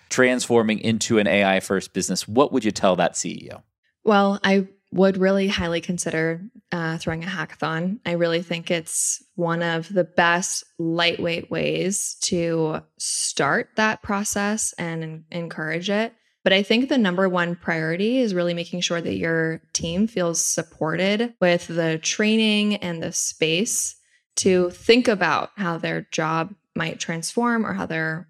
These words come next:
Speaker 2: team might transform. Just totally selfishly, like, you know, just to plug, like, that's what we do, right? We're providing trainings to companies and also to individuals. And one thing that's been really surprising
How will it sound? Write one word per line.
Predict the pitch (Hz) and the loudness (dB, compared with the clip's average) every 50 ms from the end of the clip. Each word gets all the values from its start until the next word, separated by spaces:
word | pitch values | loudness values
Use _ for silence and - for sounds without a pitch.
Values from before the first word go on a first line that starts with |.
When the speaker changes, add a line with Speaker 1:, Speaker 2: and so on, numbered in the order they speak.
| _ _ - _ | _ _ -12 _
Speaker 2:
team | - - - 190 185 185 175 | -2 0 0 0 0 -2 -4
might | 170 170 - - | -6 -6 -8 -8
transform. | - - 165 170 160 - - - 160 160 160 165 190 220 247 240 _ _ _ _ | -10 -10 -10 -10 -10 -10 -8 -6 -4 -4 -2 0 0 0 0 -2 _ _ _ _
Just | - - - | -12 -8 0
totally | - 208 202 208 214 208 202 | 2 4 4 6 4 4 4
selfishly, | - - 180 185 220 208 - - 226 226 233 | 4 2 2 4 4 2 4 4 4 4 6
like, | 226 190 175 175 _ _ | 6 4 2 2 _ _
you | - 196 | 0 0
know, | 180 160 160 165 _ - | 0 0 -2 -4 _ -4
just | 202 202 - | -4 0 0
to | 196 | 0
plug, | - 190 185 180 | 2 2 2 4
like, | 180 180 175 | 2 0 4
that's | - 196 214 | 4 2 4
what | - 196 180 | 4 4 4
we | 185 208 | 4 4
do, | - 175 170 170 190 233 | 4 4 4 6 6 4
right? | 240 202 180 180 175 | 4 4 4 2 4
We're | 175 175 | 2 0
providing | 175 - 196 175 165 160 165 170 180 | 0 0 0 2 2 2 2 0 -2
trainings | - - 175 165 165 175 180 190 208 - - | -2 -2 -2 0 0 0 0 0 0 -2 0
to | - 180 175 175 | 0 0 0 2
companies | - 196 175 - 202 196 202 202 196 | 0 -2 0 0 0 2 2 0 0
and | 196 180 | -2 -4
also | 170 170 - 180 | -4 -2 -2 0
to | 175 175 - | 0 0 0
individuals. | 175 175 170 170 175 180 202 190 175 170 165 165 165 - - - _ _ _ _ _ | 0 -2 2 2 2 2 2 0 2 2 0 -2 -2 -4 -10 -10 _ _ _ _ _
And | - 185 | 2 4
one | 180 180 196 208 | 4 4 4 4
thing | - 202 202 196 | 2 2 2 2
that's | 190 185 - | 0 -2 0
been | - 190 180 180 | 0 0 0 2
really | 175 180 185 185 185 | 2 2 2 2 -2
surprising | - - 185 - - 165 175 214 240 247 208 196 185 180 180 | -2 -4 -6 -6 -4 -4 -4 -2 -2 -2 -2 -2 -2 -4 -4